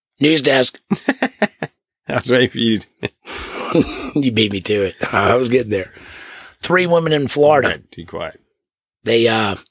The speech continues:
Speaker 2: Oh, you jumping right into it.
Speaker 1: Jumping right in. Three women in Florida found themselves in an
Speaker 2: <laughs>
Speaker 1: interesting predicament. Uh, Memorial Day weekend, out on a big yellow floating device, sipping appeared what to be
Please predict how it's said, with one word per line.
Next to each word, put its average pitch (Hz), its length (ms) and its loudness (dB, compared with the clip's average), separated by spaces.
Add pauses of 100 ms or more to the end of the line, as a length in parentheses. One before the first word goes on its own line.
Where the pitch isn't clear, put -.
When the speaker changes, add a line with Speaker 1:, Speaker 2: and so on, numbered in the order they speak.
(420)
Speaker 2:
Oh, 123 80 2
you 165 140 0
jumping 151 300 2
right 123 240 2
into 135 300 2
it. 85 120 -4
Speaker 1:
Jumping 120 300 2
right 123 180 2
in. 113 220 0
Three 131 200 2
women 131 260 0
in 120 100 -4
Florida 135 360 2
found 127 280 -2
themselves 120 420 2
in 110 140 -4
an - 60 -12
Speaker 2:
<laughs> - 40 -20
Speaker 1:
interesting 127 480 0
predicament. 131 540 -2 (880)
Uh, 107 340 -4
Memorial 139 640 2
Day 127 260 2
weekend, 107 640 -6 (580)
out 127 240 0
on 123 320 -6 (140)
a 120 60 -6
big 127 440 2 (140)
yellow 127 800 0 (260)
floating 127 640 0
device, 151 560 -2 (920)
sipping 143 400 -2
appeared 135 440 0
what 135 140 0
to 135 80 -4
be 131 420 -4